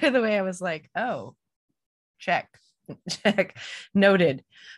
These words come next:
Okay, so anyway, we're gonna get past that, and we're gonna chat about the fact that I am here to share with you very expediently this thought that I had this evening. And it was actually because somebody else shared this story.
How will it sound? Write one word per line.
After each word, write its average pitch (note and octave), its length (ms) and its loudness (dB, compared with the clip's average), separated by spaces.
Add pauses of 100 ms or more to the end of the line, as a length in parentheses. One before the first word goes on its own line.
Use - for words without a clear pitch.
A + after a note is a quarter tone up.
(240)
Okay, G3 280 2
so - 160 -2
anyway, F3 260 2
we're F#3 120 2
gonna G#3 140 0
get G3 160 0
past D#3 260 -2
that, A#2 200 -4
and D#3 100 -6
we're D#3+ 120 -6
gonna F3+ 160 -4
chat E3+ 280 -4
about C3 260 -4
the - 80 -14
fact - 380 -6
that B2+ 280 -4 (1300)
I F3+ 340 -2
am E3 520 -6
here G3+ 320 -6
to A#3+ 120 -8
share E3 220 0
with D#3 160 -8
you D#3 180 -4
very F#3+ 460 2
expediently E3+ 680 -4
this D3 180 -6
thought C#3 260 2
that D3 100 -2
I C3+ 80 0
had D3 240 -4
this C#3+ 180 -10
evening. D3+ 300 -2
And D#3 80 -4
it E3 60 -4
was F#3 100 -4
actually C4 320 2
because A#3+ 220 0
somebody F#3+ 260 0
else E3 220 0
shared D#3+ 320 -2
this F3 180 -6
story. F#3+ 520 0